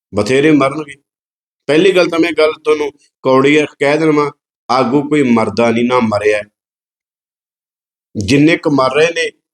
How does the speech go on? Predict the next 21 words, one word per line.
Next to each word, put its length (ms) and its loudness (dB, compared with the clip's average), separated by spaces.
ਦੋ 160 2
ਚਾਰ 240 0
ਬੀਬੀਆਂ 460 0
ਦੀ 100 2
ਮੌਤ 300 0
ਹੋ 180 -14
ਗਈ 200 -10
ਇਸ 200 -2
ਅੰਦੋਲਨ 400 0
ਦੇ 100 2
ਵਿੱਚ, 300 -6
ਕੁਝ 160 2
ਕਿਸਾਨਾਂ 440 0
ਦੀ 160 -2
ਹੋ 120 -2
ਗਈ, 100 -4
ਕੁਝ 200 -2
ਮਜ਼ਦੂਰਾਂ 440 -2
ਦੀ 120 -14
ਹੋ 120 -8
ਗਈ, 180 -14